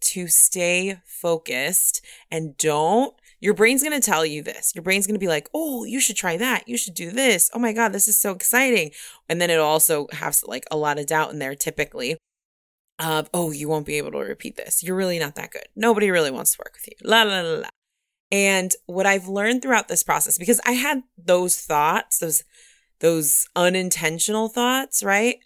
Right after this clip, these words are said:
I had those throughout every single month, after ten K month, after fifteen K month, after seventeen, after thirty-five.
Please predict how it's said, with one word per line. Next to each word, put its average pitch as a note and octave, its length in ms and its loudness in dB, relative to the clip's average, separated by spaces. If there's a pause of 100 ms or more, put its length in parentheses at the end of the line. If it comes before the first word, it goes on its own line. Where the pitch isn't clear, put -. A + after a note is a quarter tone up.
I G#3+ 80 -2
had C4+ 300 -4
those D4+ 180 2
throughout - 680 -8 (260)
every E3+ 720 -4
single D3+ 760 -2
month, - 240 -14
after - 300 -8
ten G3+ 260 -4
K G3 220 -2
month, F#3 280 -2
after D3+ 200 -12
fifteen F#3 480 -8
K F3 160 -6
month, F3+ 240 -2
after - 260 -10
seventeen, F3+ 500 -2 (300)
after F3+ 260 -2
thirty-five. G#3 1160 2